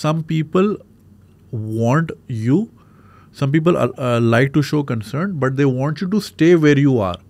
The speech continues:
कि वो तरस खाते रहे, "हाय हाय, इसकी बदनसीबी, बदकिस्मत, ये वो, ये वो।" But जब आपकी किस्मत चमकने लगती है, they're like, "Oh shit, ये क्या हो रहा है?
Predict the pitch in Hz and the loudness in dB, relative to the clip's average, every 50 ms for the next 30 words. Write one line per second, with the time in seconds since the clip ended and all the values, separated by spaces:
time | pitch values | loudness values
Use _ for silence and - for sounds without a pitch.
0 | - - - - - - - - _ _ - 175 185 196 185 - - 175 185 185 | -20 -20 -20 -20 -20 -20 -20 -20 _ _ 4 6 6 6 6 4 2 2 2 2
1 | - - - 156 143 151 156 156 151 143 139 - - - - - - _ _ - | 0 2 2 2 4 4 4 6 4 4 2 -2 -12 -20 -20 -20 -20 _ _ -20
2 | - - - - - - _ - - 139 139 135 127 127 123 123 123 120 117 113 | -20 -20 -20 -20 -20 -20 _ -6 -2 0 2 2 2 2 2 2 0 -2 -2 -4
3 | - 127 123 117 113 117 120 117 107 - 120 110 110 113 113 110 113 107 - - | -6 -6 -4 -2 -4 -2 -4 -6 -6 -6 -6 -4 -4 -4 -4 -6 -8 -8 -8 -10
4 | 120 - - - 117 110 110 113 113 113 110 107 107 104 101 101 101 101 101 - | -12 -10 -8 -8 -8 -6 -6 -4 -4 -2 -2 -2 -2 -2 -2 -2 -4 -4 -6 -8
5 | - - 131 135 131 147 147 151 151 147 - 170 156 - 151 143 190 190 143 - | 0 0 0 4 4 4 4 4 2 0 -2 -4 -2 -2 -4 -2 -2 -4 -2 -2
6 | 156 139 151 165 180 214 202 180 165 143 185 165 170 170 160 160 160 151 - 170 | 0 0 0 0 2 2 4 4 4 4 6 6 6 6 6 4 2 2 4 4
7 | 185 165 - 185 175 160 151 165 165 160 175 143 120 110 107 101 95 | 4 4 6 4 2 4 4 2 4 4 2 2 2 2 -2 -4 -8